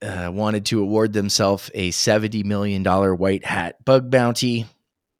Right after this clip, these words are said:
The proposal did not reach quorum,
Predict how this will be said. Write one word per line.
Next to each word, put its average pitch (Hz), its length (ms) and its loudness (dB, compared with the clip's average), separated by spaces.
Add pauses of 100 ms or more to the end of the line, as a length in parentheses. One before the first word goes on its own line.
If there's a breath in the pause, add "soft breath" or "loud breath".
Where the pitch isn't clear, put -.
(1040 loud breath)
The 80 400 -4
proposal 110 880 4
did 117 200 4
not 101 280 0
reach 123 320 0
quorum, 87 480 -2